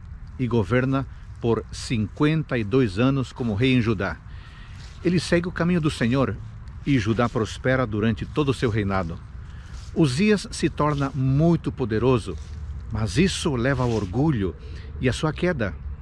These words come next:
quando ele entra indevidamente no templo para oferecer incenso, uma tarefa que somente o sumo sacerdote deveria realizar.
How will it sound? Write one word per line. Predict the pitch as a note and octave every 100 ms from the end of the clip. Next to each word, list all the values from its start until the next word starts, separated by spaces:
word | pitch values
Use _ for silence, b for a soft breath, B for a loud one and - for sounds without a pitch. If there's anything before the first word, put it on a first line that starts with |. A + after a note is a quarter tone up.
| B B B -
quando | A#2+ C3+
ele | B2 A#2
entra | C3+ D#3+ D3+ C#3 D3
indevidamente | F3+ E3 C#3 A2+ B2+ D3 A2 F#2+ G2+ D3 D#3 -
no | E3 B2 G2
templo | - A#2 C3 C#3 D3 - B B B -
para | D3 C#3
oferecer | - B2+ - D#3+
incenso, | D3 A#2+ - C#3+ B2 - - B B B - -
uma | -
tarefa | A2 A#2 D#3 D#3+ B2+
que | - G2+
somente | - A2+ A2+ C#3+ F#3+ F#3 -
o | C3+
sumo | G#2 - A3+ G#3 F3
sacerdote | D#3 - B2 G2 A#2 B2+ -
deveria | - - G#2+ G#2+ A2
realizar. | G2 F#2 D#2+ - -